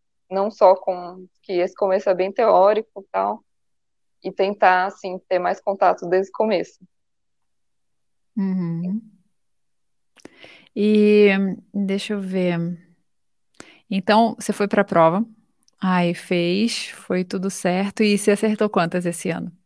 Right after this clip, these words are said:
Speaker 1: Então, é, então, a prova foi um domingo, certo? Vou contar a história.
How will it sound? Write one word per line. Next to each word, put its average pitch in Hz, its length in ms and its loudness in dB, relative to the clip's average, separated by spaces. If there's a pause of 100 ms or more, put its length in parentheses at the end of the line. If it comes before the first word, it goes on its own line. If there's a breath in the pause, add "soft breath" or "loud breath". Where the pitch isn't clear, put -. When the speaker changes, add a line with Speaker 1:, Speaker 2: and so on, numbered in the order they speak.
(920)
Speaker 1:
Então, 196 580 0 (1120)
é, 190 380 4 (360)
então, - 340 2 (520)
a 208 80 2
prova 220 300 10
foi 240 160 2
um 262 80 2
domingo, 254 540 2
certo? 208 420 -2
Vou 220 140 -2
contar 214 680 -4
a 202 100 -16
história. - 440 -8